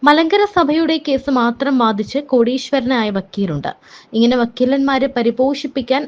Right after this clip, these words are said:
അവരുടെ പള്ള വീർപ്പിക്കാൻ അത്താഴപ്പട്ടിണിക്കാരന്റെ നേർച്ചപ്പണം വേണോ? ഇത്രയും നാൾ ചെയ്തതൊക്കെ പോരെ? ഇനിയും ചില്ലിക്കാശ് കേസിന് ചിലവാക്കാൻ സഭാമക്കൾ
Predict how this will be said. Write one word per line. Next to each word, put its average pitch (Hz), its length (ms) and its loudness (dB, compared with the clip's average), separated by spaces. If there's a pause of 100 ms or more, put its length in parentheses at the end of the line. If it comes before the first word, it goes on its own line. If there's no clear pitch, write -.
അവരുടെ 247 340 2 (100)
പള്ള 262 260 2
വീർപ്പിക്കാൻ 269 560 -2 (120)
അത്താഴപ്പട്ടിണിക്കാരന്റെ 262 1300 -2
നേർച്ചപ്പണം 226 640 -2
വേണോ? 156 280 -2 (520)
ഇത്രയും 359 420 2
നാൾ 392 200 0 (120)
ചെയ്തതൊക്കെ 320 640 0
പോരെ? 180 280 2 (100)
ഇനിയും 233 340 0
ചില്ലിക്കാശ് 277 760 -2
കേസിന് 254 380 0
ചിലവാക്കാൻ 220 640 -2
സഭാമക്കൾ 226 680 -2